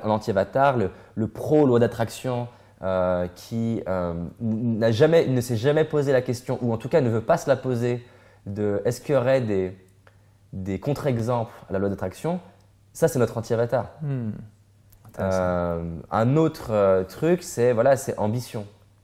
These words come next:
Speaker 1: La personne qui est gênée par le, l'idée de grand n'est pas notre avatar. Elle peut, et quand,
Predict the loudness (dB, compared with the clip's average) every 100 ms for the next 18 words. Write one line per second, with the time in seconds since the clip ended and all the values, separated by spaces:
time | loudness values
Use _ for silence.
0 | _ _ _ _ 2 4 4 2 0 -2
1 | -2 -4 -6 -4 -4 -6 -16 _ _ _
2 | _ _ _ _ _ 4 4 6 6 6
3 | 2 0 -2 -12 _ _ _ _ _ 8
4 | 8 6 0 -16 -20 _ _ _ -4 2
5 | 4 6 6 4 4 0 -2 -10 -16 -6
6 | -2 2 2 2 0 4 4 4 -4 -18
7 | _ _ _ _ _ _ _ _ _ _
8 | _ _ _ _ _ -6 -4 2 6 6
9 | 6 2 -2 -2 -8 -10 -20 _ _ _
10 | _ _ _ _ _ _ _ _ _ 4
11 | 4 4 4 6 6 0 -8 -2 0